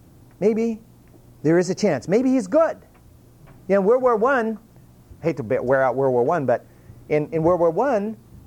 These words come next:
when, when the Americans came onto the scene, even though they were ill-trained for battle, a lot of Americans were recruited out of the South where they were used to shooting squirrels out of trees at two hundred yards.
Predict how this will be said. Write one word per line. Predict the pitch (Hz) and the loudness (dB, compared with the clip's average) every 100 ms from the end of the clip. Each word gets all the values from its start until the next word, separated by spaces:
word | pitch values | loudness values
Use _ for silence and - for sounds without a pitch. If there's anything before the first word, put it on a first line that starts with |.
| - | -2
when, | 175 208 | 0 0
when | 190 | 0
the | 190 180 | 0 0
Americans | 180 262 320 202 180 | 0 0 0 -4 -6
came | - 180 175 | -4 -2 0
onto | 165 151 | -2 -2
the | 147 | -6
scene, | 156 175 175 208 | -6 -6 -4 -4
even | 202 180 170 | -2 -2 0
though | 196 180 | 0 2
they | 170 | 0
were | 160 160 160 151 | 2 2 0 0
ill-trained | 180 190 - 190 170 | -2 -2 -2 -2 -2
for | 160 | -2
battle, | 151 180 214 175 | 0 -2 0 2
a | |
lot | 165 240 | 2 0
of | 226 | -2
Americans | 190 214 254 180 156 | -2 -2 -2 -4 -2
were | 160 | -2
recruited | 196 208 190 | 0 0 2
out | 190 190 | -2 -2
of | |
the | 165 | -6
South | - 208 214 | -2 0 0
where | 156 | -2
they | 151 | 0
were | 160 | 0
used | 147 160 196 | -2 -4 -4
to | 147 | -8
shooting | 202 160 | -10 -10
squirrels | - 214 247 151 | -6 0 0 2
out | 147 139 | 0 0
of | 135 | -4
trees | 294 196 131 | -6 -4 -4
at | 127 | -4
two | 139 | -4
hundred | 123 120 110 | -2 -4 0
yards. | 113 117 | 0 0